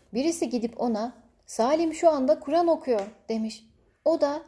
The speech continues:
kalkıp dinlemek için yanımıza kadar gelmiş. Ben tabii daha sonradan öğrendim bunu. O anda Peygamberimizin varlığını fark etseydim herhalde heyecandan düşüp bayılırdım. Peygamberimiz beni bir süre dinledikten sonra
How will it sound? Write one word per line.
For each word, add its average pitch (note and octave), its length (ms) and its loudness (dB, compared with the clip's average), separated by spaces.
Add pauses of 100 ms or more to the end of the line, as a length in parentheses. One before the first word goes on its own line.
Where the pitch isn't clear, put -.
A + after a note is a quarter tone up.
kalkıp B3+ 680 0
dinlemek C#4+ 420 0
için C#4+ 340 -6
yanımıza C#4+ 460 2
kadar C4 300 -2
gelmiş. A#3 460 -6 (640)
Ben G#4+ 180 0
tabii E4 460 0
daha D4+ 200 0
sonradan C4+ 460 0
öğrendim A3 520 -2
bunu. A3 220 -8 (500)
O C4+ 120 6
anda A#3+ 380 2
Peygamberimizin A#3 880 2
varlığını A3+ 440 2
fark A3+ 300 2
etseydim C4 600 0 (140)
herhalde A#3+ 460 4
heyecandan C4+ 680 2
düşüp C4+ 300 -6
bayılırdım. B3 540 4 (920)
Peygamberimiz E4+ 760 4
beni D4 280 2
bir F4+ 100 0
süre C4 320 4
dinledikten C#4+ 580 0
sonra C4 520 -4